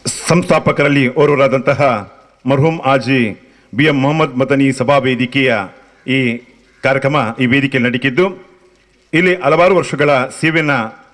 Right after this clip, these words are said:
ಮಾಡಿದಂತಹ ಹಿರಿಯರವರನ್ನ ಸ್ಮರಿಸುತ್ತಾ ಈ ಕಾರ್ಯಕ್ರಮವನ್ನು ಪ್ರಾರಂಭಿಸಿದ್ದೇವೆ. ಖಂಡಿತವಾಗಿಯೂ ಅರ್ಥಪೂರ್ಣವಾದಂಥ ಕಾರ್ಯಕ್ರಮ,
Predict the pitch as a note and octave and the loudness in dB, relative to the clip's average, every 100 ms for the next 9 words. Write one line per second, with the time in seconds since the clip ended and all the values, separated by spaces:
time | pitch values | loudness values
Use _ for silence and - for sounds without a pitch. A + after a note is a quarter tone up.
0 | - C#3 B2+ C3 C#3+ C3+ B2+ B2+ D3 D#3 | -4 -2 0 0 0 0 -2 -2 0 2
1 | C3+ B2+ C3+ A2 F2+ - - - C#3 F3 | 2 0 -2 -4 -6 -16 -12 -4 -2 -2
2 | E3+ - C#3 G#2 - - - - C3+ C3+ | -4 0 0 0 -8 -20 -20 -16 -4 -2
3 | D3+ C#3+ C3+ B2 A#2+ B2 C3+ - C3 D3+ | 0 0 -2 -2 -2 -2 -2 -2 -2 -2
4 | E3 C3 C3 C#3+ E3+ F3+ C#3 A#2+ - - | -2 -2 0 2 2 2 0 -2 -10 -20
5 | _ _ - F3+ - G3 D#3 C#3+ C3 C3 | _ _ -4 -2 -2 -2 0 0 0 0
6 | C3 C3 A#2+ A#2 B2+ B2+ | 0 -2 -2 -2 0 0